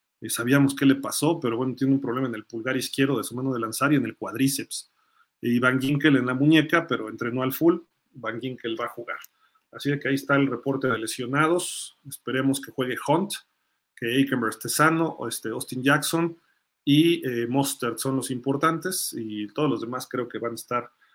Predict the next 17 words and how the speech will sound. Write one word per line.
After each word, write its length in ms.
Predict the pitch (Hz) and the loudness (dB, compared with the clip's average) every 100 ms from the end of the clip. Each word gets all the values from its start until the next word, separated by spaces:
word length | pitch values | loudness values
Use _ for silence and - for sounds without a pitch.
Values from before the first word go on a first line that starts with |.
| _ _ - | _ _ -8
ahí 240 | 117 117 | -4 -4
sin 240 | 117 120 | -4 -8
ningún 320 | 113 107 117 113 | -10 -8 -8 -8
problema. 480 | 110 104 107 101 _ _ _ - | -6 -6 -8 -12 _ _ _ 0
Por 140 | 143 | 2
el 120 | 147 | 4
lado 160 | 180 202 | 4 4
de 80 | 165 | 2
los 160 | 123 | 2
Ravens 320 | 156 165 165 | 2 2 2
es 120 | 151 156 | 0 -2
un 100 | 147 | -2
poco 200 | 151 143 | -2 0
más 180 | 139 - | -2 -2
corta 320 | 156 139 147 | -2 2 2
la 80 | 160 | 4
lista, 500 | 160 143 135 139 | 2 0 -4 -4